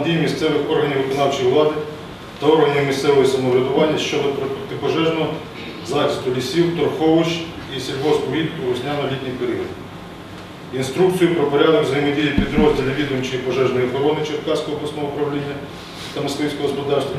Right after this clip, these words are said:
і пожежно-рятувальних підрозділів управління Д С Н С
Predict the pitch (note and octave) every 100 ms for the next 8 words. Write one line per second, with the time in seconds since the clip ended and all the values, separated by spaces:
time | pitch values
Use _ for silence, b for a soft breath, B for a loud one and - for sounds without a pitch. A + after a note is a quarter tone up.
0 | D#3+ D#3 C#3+ C#3+ D3+ D3 C#3+ C#3 C#3+ C#3+
1 | - B2+ C#3+ D#3 D3+ D3 C3+ B2+ B2+ C#3+
2 | C3+ B2+ A#2+ - - B B B - -
3 | - D3 C#3+ C3 C3+ D#3 D#3+